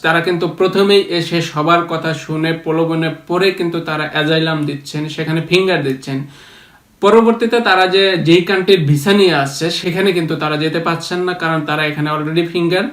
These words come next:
দিয়ে ফেলছেন, কারণ সেখানে গেলে কিন্তু তাদের যে অ্যাজাইলামের ফিঙ্গারটা আছে সেখানে বেসে উঠবে,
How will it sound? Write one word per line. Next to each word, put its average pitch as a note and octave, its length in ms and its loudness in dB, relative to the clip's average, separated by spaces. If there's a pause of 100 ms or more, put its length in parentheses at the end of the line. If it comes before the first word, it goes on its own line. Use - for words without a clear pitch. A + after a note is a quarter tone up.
(340)
দিয়ে G3 260 8
ফেলছেন, C3+ 360 -4
কারণ D#3 220 0
সেখানে F#3 380 -2
গেলে F3+ 220 4
কিন্তু F3+ 260 -2
তাদের E3 380 -2
যে E3 80 0
অ্যাজাইলামের D#3+ 500 0
ফিঙ্গারটা G3 420 -2
আছে C#3+ 180 -4
সেখানে E3 320 -4
বেসে D#3+ 300 -2
উঠবে, C3 260 -6